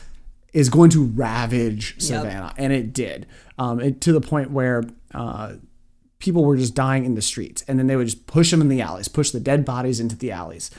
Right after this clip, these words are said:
Speaker 2: It seemed
Speaker 1: Um,
Speaker 2: like a bubonic plague, like, people on carts situation.
Speaker 1: Right.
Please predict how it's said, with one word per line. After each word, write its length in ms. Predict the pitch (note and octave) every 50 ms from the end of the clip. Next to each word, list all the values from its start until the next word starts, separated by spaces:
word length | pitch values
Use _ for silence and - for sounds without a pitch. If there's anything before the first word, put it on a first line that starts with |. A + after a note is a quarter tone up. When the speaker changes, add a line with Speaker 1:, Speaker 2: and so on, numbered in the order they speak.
| - - -
Speaker 2:
It 120 | - G3 F#3+
seemed 100 | - A#3+
Speaker 1:
Um, 40 | G#3+
Speaker 2:
like 180 | F#3+ F3+ E3+ F3
a 40 |
bubonic 440 | D#3+ D3 D#3+ D3 E3 D3+ C#3+ C3+ C#3+
plague, 240 | - - D#3 C3 C3+
like, 140 | C#3+ - C#3
people 260 | - - - C#3 C#3+
on 140 | - - -
carts 340 | - - - D3+ - - -
situation. 680 | - - - - - - B1 - - - - F2 D3 -
Speaker 1:
Right. 280 | B2 B2 G#2 G2 G2